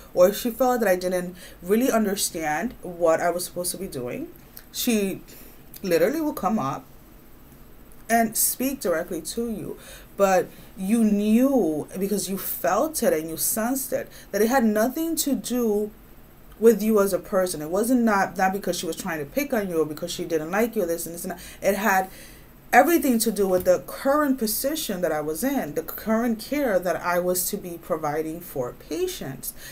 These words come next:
And so then she would go ahead, and I, I loved it because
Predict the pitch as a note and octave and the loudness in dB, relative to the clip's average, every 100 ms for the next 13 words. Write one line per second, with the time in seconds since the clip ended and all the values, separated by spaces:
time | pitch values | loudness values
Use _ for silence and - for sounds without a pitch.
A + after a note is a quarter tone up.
0 | - - G#3 F#3+ F3 D#3 - - - - | -12 0 2 2 0 -4 -10 -18 -20 -20
1 | - - - - - B3 G#3+ G3 G#3+ A3 | -20 -20 -20 -18 -2 4 4 4 2 0
2 | G3+ G#3 A#3+ C#4+ B3 G#3+ F#3+ F#3+ - F#3+ | 2 2 2 2 2 4 4 2 -2 -4
3 | - F#3 F#3 - F#3+ F#3+ F#3+ G#3 G#3+ F3+ | -6 -2 0 2 0 0 0 -2 0 -2
4 | D#3+ E3+ - E3+ D#3 D#3 | -2 -6 -6 -4 -2 -4